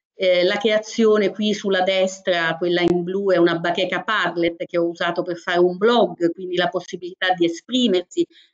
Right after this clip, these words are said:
di mettere qui piccole piccole ci sono, eh, piccole piccole ci sono le, i cuoricini, quindi di dire che un commento è piaciuto di più, è piaciuto di meno. Eh, comunque, appunto, bacheche online in cui permettere agli studen-,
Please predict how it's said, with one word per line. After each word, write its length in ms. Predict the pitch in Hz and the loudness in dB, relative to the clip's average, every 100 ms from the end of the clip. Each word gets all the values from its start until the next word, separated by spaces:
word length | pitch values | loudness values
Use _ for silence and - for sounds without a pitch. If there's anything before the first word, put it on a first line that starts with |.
| _ | _
di 180 | - 202 | -12 -8
mettere 420 | 208 220 - 190 | -6 -6 -2 -2
qui 160 | 190 214 | -2 -8
piccole 400 | - 202 208 190 - | -8 -12 -4 -4 -4
piccole 460 | 220 - 196 190 | -8 -6 -2 0
ci 120 | 175 | 2
sono, 540 | 190 180 180 175 175 170 | 2 2 2 2 0 0
eh, 140 | 180 | -2
piccole 300 | - 202 190 | -4 -4 0
piccole 280 | 190 214 185 | 0 0 0
ci 140 | 175 185 | 0 0
sono 400 | 185 180 180 180 | 0 2 2 2
le, 440 | 180 180 175 175 | 2 4 4 4
i 280 | 170 - 190 | 2 -2 -8
cuoricini, 800 | 196 185 170 269 254 202 185 180 | -4 -4 0 2 4 4 4 4
quindi 320 | 190 185 180 | 0 -4 -4
di 120 | 185 185 | -10 -14
dire 300 | 202 202 190 | -6 -6 -6
che 100 | 196 | -10
un 120 | _ | _
commento 360 | 185 185 196 185 | -14 -12 -8 -8
è 60 | |
piaciuto 440 | 185 185 180 - 180 | -4 -4 -4 -10 -12
di 60 | _ _ | _ _
più, 140 | 269 | -4
è 120 | 240 - | -4 -4
piaciuto 380 | 185 - - 175 | -6 -10 -12 -12
di 80 | 190 | -2
meno. 440 | 247 233 180 170 - _ - - - _ _ | 0 2 2 0 -4 _ -20 -20 -20 _ _
Eh, 160 | - - | -20 -6
comunque, 760 | 240 214 208 202 185 214 220 | -2 0 0 -2 0 2 2
appunto, 500 | - - 220 208 185 | 2 -2 -6 -4 -4
bacheche 460 | - 190 208 220 226 | -2 0 2 2 2
online 640 | 233 233 240 233 240 262 | 2 4 2 2 6 6
in 80 | 214 | 6
cui 280 | - 233 226 | 0 -6 -8
permettere 520 | - 196 220 220 208 196 | -4 0 0 0 0 0
agli 160 | 190 | 0
studen-, 760 | 196 - 214 214 190 190 196 | -4 -10 -6 -2 2 4 2